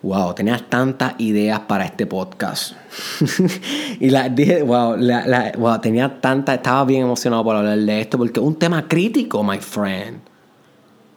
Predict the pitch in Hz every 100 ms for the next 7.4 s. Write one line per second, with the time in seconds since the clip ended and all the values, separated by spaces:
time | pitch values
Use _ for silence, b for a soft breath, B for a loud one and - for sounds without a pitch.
0 | _ 131 135 127 123 120 110 147 175 185
1 | 185 135 135 214 196 110 - - - b
2 | b b b b b b 139 147 147 196
3 | 214 190 202 202 165 151 185 175 131 131
4 | 135 120 113 - 127 113 110 104 - 131
5 | 127 131 160 185 175 170 175 165 156 160
6 | 160 151 143 147 147 127 127 147 131 -
7 | 107 101 95